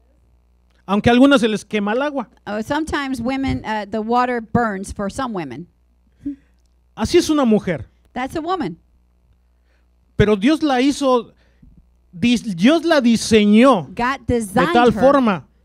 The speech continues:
Speaker 2: in such a way
Speaker 1: que no es como el hombre.
Speaker 2: that she's not like
Speaker 1: El
Speaker 2: man.
Speaker 1: hombre es rudo.
Speaker 2: Man is
Speaker 1: Por
Speaker 2: rough,
Speaker 1: naturaleza, el
Speaker 2: gruff.
Speaker 1: hombre es,
Speaker 2: By nature, he
Speaker 1: es fuerte.
Speaker 2: is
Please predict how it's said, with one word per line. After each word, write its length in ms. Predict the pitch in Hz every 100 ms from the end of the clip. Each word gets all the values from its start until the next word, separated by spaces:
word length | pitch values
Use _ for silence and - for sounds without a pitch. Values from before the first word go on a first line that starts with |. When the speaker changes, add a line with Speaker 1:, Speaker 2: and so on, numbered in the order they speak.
| _
Speaker 2:
in 120 | 220
such 300 | - 269 277
a 60 | 311
way 400 | 285 240 240 - _ _ _ _ _ _ _ -
Speaker 1:
que 100 | 190
no 140 | 175
es 120 | 240 -
como 280 | 262 262
el 100 | 240
hombre. 420 | 240 349 294 117 _
Speaker 2:
that 200 | 190 190 - _
she's 340 | - 277 359 320
not 260 | 254 262
like 220 | 240 269 160
Speaker 1:
El 60 |
Speaker 2:
man. 80 | 170
Speaker 1:
hombre 280 | 196 254 202
es 60 | 226
rudo. 500 | 214 294 240 131 - _ _ -
Speaker 2:
Man 500 | 220 277 302 330 311 240
is 340 | 254 254 240
Speaker 1:
Por 160 | 226 233
Speaker 2:
rough, 60 |
Speaker 1:
naturaleza, 800 | 226 - 233 226 214 240 294 269 214
el 80 | 220
Speaker 2:
gruff. 140 | 302
Speaker 1:
hombre 580 | 254 254 233 233 247 254
es, 180 | 240 170
Speaker 2:
By 260 | 247 247
nature, 680 | 240 277 370 349 240 208 214
he 120 | 226
Speaker 1:
es 120 | 247 -
fuerte. 400 | 285 262 247
Speaker 2:
is 100 | 156